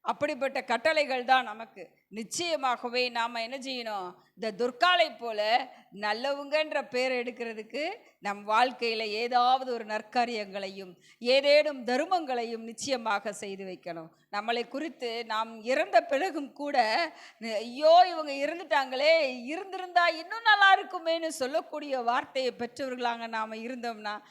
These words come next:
அதை விட பாக்கியம் வேற எதுவுமே கிடையாது. "நல்ல வேலைக்கு செத்துட்டாயா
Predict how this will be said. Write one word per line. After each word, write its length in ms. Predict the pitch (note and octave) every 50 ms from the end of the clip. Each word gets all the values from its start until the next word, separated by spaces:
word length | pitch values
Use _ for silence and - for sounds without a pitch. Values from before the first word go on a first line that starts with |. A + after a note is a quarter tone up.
| _ _ _
அதை 240 | - G#3 A3+ B3 B3+
விட 220 | B3 B3 A#3+ A#3
பாக்கியம் 520 | A3 G#3+ A3+ A#3 A#3 A3+ G3 A3 A#3 A3+ G#3+
வேற 200 | G#3+ G#3+ G#3+ G#3
எதுவுமே 460 | G3+ G3+ G#3 G#3 G#3 G3 G#3 G#3 G3+
கிடையாது. 440 | - G3 F3 E3+ E3 D#3+ D#3 C#3+ D3 _ _ _ _ _ _ _ _ _ _ _ _ _ _ _ _ _ _ _ _ _ _ _ _ _ _ _ -
"நல்ல 400 | F#3+ F#3+ F#3+ G3 G#3 A3+ A3+ A3
வேலைக்கு 440 | G#3 G#3+ A3 A#3+ C4 B3+ C4+ C4 -
செத்துட்டாயா 720 | - G#3+ G#3+ G#3 - - C4 A#3+ B3+ A3+ F#3+ F#3 F3 E3